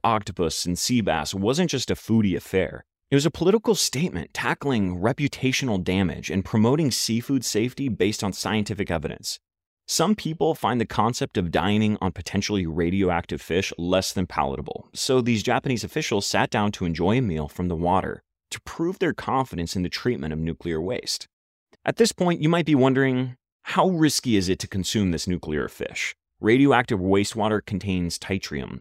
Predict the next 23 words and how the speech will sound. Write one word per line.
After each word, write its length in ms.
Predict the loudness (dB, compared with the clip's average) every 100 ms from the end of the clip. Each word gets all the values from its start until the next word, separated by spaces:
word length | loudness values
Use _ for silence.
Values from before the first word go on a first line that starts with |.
| -4
a 80 | 0
weak 400 | 4 4 4 0
radioactive 600 | 0 2 2 2 0 0
isotope 540 | 0 0 -2 -4 -6
of 100 | -4
hydrogen. 520 | -4 -2 -4 -8 -12 -16 _ _
Though 220 | 2 2
harmful 420 | 4 2 2 2
in 120 | 2 4
large 220 | 2 2
amounts, 400 | 2 4 2 -2
experts 360 | -4 -4 -4 -4
claim 480 | -2 0 2 2 0
that 120 | 0
the 80 | 2
wastewater 600 | 2 2 0 -2 0 -2
has 180 | -2 -2
been 160 | 0
diluted 500 | 2 2 2 2 0
enough 220 | -2 -6 -8
to 80 |
be 80 | -10
safe. 380 | -6 -6 -6